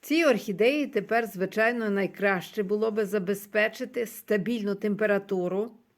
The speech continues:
без перепадів і освітлення,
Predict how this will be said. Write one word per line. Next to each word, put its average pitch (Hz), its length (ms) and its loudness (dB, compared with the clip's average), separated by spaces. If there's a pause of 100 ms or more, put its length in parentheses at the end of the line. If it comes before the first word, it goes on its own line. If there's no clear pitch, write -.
(180)
без 214 320 2
перепадів 208 840 0 (1160)
і 233 400 -6
освітлення, 190 880 -4